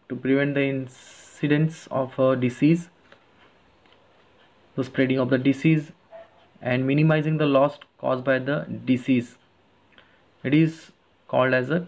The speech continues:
control measures. The aim of the disease control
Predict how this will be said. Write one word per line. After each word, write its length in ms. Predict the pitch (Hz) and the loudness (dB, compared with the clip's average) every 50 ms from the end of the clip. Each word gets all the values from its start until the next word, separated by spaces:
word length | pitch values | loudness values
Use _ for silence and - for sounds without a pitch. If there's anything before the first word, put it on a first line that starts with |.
| - - | -4 -2
control 420 | 143 135 131 123 127 143 139 139 | 0 0 0 -2 0 0 0 2
measures. 600 | 135 131 120 113 117 110 110 - - - - - _ _ _ _ _ _ _ - - - - _ _ _ _ - - - - - _ _ _ _ _ _ _ _ _ _ _ | 2 0 0 -2 -2 -4 -6 -8 -12 -20 -20 -20 _ _ _ _ _ _ _ -12 -12 -12 -16 _ _ _ _ -20 -20 -20 -20 -20 _ _ _ _ _ _ _ _ _ _ _
The 160 | - 156 170 | 2 2 4
aim 220 | 170 170 175 185 190 | 4 4 4 4 4
of 180 | 190 190 175 175 | 4 2 2 0
the 60 | 180 | 0
disease 640 | 175 143 156 147 - - 196 180 180 - - - - _ _ _ _ _ _ - | 0 0 0 0 2 2 2 2 2 -2 -10 -20 -20 _ _ _ _ _ _ -2
control 440 | 139 139 139 - 170 160 151 127 | -2 -2 0 0 0 0 0 0